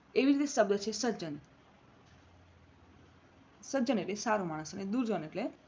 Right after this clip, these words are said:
ખરાબ માણસ. તો વાક્ય પ્રયોગ કરીશું કે "સજ્જન ક્યારેય કોઈનું ખરાબ વિચારતા પણ નથી." બીજું વાક્ય બનાવીશું કે "દુર્જન કોઈનું પણ ખરાબ કરતા પહેલા વિચારતા નથી."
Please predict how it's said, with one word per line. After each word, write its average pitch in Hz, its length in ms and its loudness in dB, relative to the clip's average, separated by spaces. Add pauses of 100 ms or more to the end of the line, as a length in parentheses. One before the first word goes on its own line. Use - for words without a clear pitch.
(140)
ખરાબ 170 260 0
માણસ. 156 320 -14 (380)
તો 180 120 -8
વાક્ય 180 300 0
પ્રયોગ 185 220 -2
કરીશું 180 320 -8
કે 208 80 2
"સજ્જન 208 580 2
ક્યારેય 202 360 2
કોઈનું 226 260 -2
ખરાબ 180 300 0
વિચારતા 165 420 -2
પણ 165 180 -6
નથી." 165 340 -10 (720)
બીજું 208 200 0
વાક્ય 196 280 4
બનાવીશું 165 380 -6
કે 208 100 6
"દુર્જન 208 480 2 (420)
કોઈનું 220 280 6
પણ 254 180 0
ખરાબ 208 280 4
કરતા 185 280 -2
પહેલા 170 240 -2
વિચારતા 160 840 -2 (420)
નથી." 170 380 -6